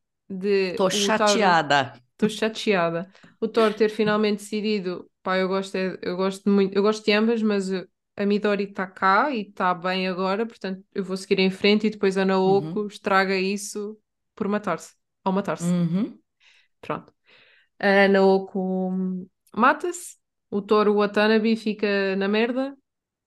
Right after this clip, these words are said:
Speaker 1: Depois a Reiko, a colega de casa da Naoko, vai ter com ele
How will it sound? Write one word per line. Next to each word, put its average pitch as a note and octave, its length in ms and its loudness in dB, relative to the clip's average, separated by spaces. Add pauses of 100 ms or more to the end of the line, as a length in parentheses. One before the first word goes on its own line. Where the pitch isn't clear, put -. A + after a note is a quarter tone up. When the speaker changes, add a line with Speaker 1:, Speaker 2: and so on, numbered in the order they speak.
(120)
Speaker 1:
Depois A3 800 6
a G#3+ 80 8
Reiko, G3 720 2
a F#3+ 140 -2
colega F#3+ 360 0
de F#3+ 80 -10
casa F3 400 -2
da F#3 160 0
Naoko, F#3 680 -2 (340)
vai E3+ 140 -2
ter F#3 180 -6
com A#3 220 2
ele G4 240 0